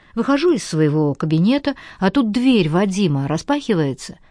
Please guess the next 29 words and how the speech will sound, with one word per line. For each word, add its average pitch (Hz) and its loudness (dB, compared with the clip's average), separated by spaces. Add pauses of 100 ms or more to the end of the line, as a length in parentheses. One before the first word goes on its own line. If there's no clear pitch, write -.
(160)
Этот 302 -4
товарищ 196 0
оттуда 190 -2
выскакивает 220 -2
с - -12
округлившимися 220 0
глазами. 165 -4 (600)
Мимо 180 4
меня 185 2
чуть - -8
не 180 4
бегом 214 0
на 254 -2
выход. - -6 (840)
А 302 0
из 175 -2
кабинета 180 0
Вадима 156 0
маты-перематы. 151 -4 (640)
Кто - -2
там 185 0
был, 175 0
у 226 -2
него 160 -2
не 185 0
знаю, 151 -4 (360)
но 185 4
угрозы 262 2
сыпались. - -4